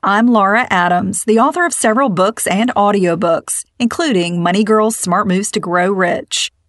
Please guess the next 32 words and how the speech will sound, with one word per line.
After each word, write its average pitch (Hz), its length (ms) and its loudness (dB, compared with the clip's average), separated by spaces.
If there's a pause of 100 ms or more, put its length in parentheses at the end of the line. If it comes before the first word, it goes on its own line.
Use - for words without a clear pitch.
(180)
You 220 100 2
can 220 140 2
find 202 200 0
the 196 80 0
paperback 269 640 0
or 302 280 -2
ebook 202 480 0
at 190 180 -2
your 220 240 2
favorite 180 360 -2
bookseller. 175 840 -2 (920)
I 262 80 0
received 330 360 0
a 339 60 0
question 220 340 0
from 190 220 -2
Janice, 180 680 -2
who 214 160 -2
asks, 180 680 -4 (300)
"I've 202 140 0
had 247 160 2
a 339 40 -2
credit 330 300 0
card 196 260 0
for 190 160 -2
years 185 540 0
that 190 100 0
I 185 160 -2
always 285 380 0
pay 233 180 0
on 185 180 2
time, 185 520 -2